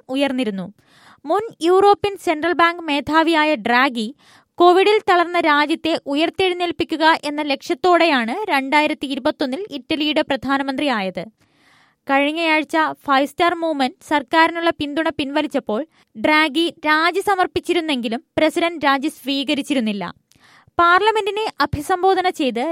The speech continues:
രാജ്യത്തെ രാഷ്ട്രീയ സാഹചര്യത്തെക്കുറിച്ച് വ്യക്തമായി സംസാരിക്കാനാണ് പ്രസിഡന്റ് നിർദ്ദേശിച്ചത്. തുടർന്ന് ഡ്രാഗി സെനറ്റിൽ രാജ്യം അഭിമുഖീകരിക്കുന്ന പ്രശ്നങ്ങളെക്കുറിച്ച് സംസാരിക്കുകയും അധികാരത്തിൽ തുടരേണ്ട ആവശ്യകത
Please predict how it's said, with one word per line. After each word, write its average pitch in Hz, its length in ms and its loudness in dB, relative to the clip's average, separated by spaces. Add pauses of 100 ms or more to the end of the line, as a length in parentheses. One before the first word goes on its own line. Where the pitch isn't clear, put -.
(160)
രാജ്യത്തെ 294 500 2
രാഷ്ട്രീയ 311 520 0
സാഹചര്യത്തെക്കുറിച്ച് 330 1080 -2
വ്യക്തമായി 349 600 -2
സംസാരിക്കാനാണ് 302 960 -2
പ്രസിഡന്റ് 285 520 -2
നിർദ്ദേശിച്ചത്. 226 680 -4 (520)
തുടർന്ന് 285 380 2
ഡ്രാഗി 262 420 0
സെനറ്റിൽ 277 500 -2
രാജ്യം 269 440 0 (100)
അഭിമുഖീകരിക്കുന്ന 285 960 -2
പ്രശ്നങ്ങളെക്കുറിച്ച് 302 880 -4
സംസാരിക്കുകയും 247 960 -2 (600)
അധികാരത്തിൽ 392 760 2
തുടരേണ്ട 330 520 0 (180)
ആവശ്യകത 302 540 -2